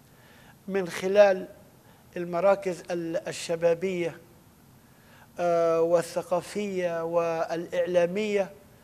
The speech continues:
وعقد لقاءات شبابية بكبار ال-، ال-، الدعاء إلى الله عز وجل ليبصرونهم ويرشدونهم ويوجهونهم،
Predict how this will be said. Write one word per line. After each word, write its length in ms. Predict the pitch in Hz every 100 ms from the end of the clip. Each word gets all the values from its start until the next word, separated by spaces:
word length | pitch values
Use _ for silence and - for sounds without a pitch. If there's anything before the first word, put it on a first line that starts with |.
| _ - - - _ 185
وعقد 460 | 180 170 208 -
لقاءات 600 | 180 180 - 175 196 196
شبابية 800 | - 185 180 175 165 202 190 180
بكبار 640 | 165 165 - 160 185 185
ال-، 260 | 175 170 165
ال-، 480 | 170 165 160 160 175
الدعاء 580 | 147 156 160 180 - 170
إلى 100 | 160
الله 260 | 170 170 160
عز 360 | 160 160 143 165
وجل 440 | 160 151 180 175 - - - - - - -
ليبصرونهم 1120 | 175 170 170 165 - 170 185 180 170 160 165
ويرشدونهم 960 | 170 175 175 - 165 180 190 175 165 165 - - - - - -
ويوجهونهم، 1120 | 180 175 175 175 156 175 202 202 185 190 190